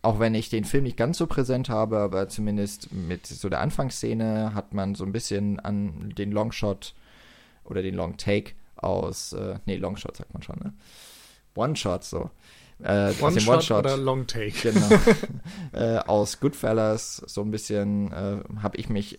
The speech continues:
Speaker 1: tatsächlich auch erinnert gefühlt. Und so von der generellen Optik und dem Rhythmus, muss ich auch sagen, war Wolf of Wall Street nicht so weit weg. So
Speaker 2: Ja.
Speaker 1: vom Gefühl zumindest.
Speaker 2: Und generell auch Goodfellas und die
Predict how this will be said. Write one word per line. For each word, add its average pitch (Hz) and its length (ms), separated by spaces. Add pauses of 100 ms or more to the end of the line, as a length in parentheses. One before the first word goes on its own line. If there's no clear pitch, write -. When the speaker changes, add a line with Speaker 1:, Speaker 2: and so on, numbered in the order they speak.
Speaker 1:
tatsächlich 104 340
auch 175 140
erinnert 139 300
gefühlt. 120 520 (440)
Und 113 160
so 120 100
von 120 180
der 107 280
generellen 117 560
Optik - 420
und - 120
dem 113 140
Rhythmus, 135 640 (240)
muss 147 240
ich 151 100
auch 135 80
sagen, 117 560
war 101 200
Wolf 127 160
of - 180
Wall 131 160
Street 185 320
nicht 190 160
so 392 160
weit - 240
weg. - 220 (760)
So - 180
Speaker 2:
Ja. 180 80
Speaker 1:
vom 240 160
Gefühl 104 340
zumindest. - 440 (480)
Speaker 2:
Und 151 280 (280)
generell 147 480
auch - 380 (240)
Goodfellas 127 720
und 120 200
die 120 140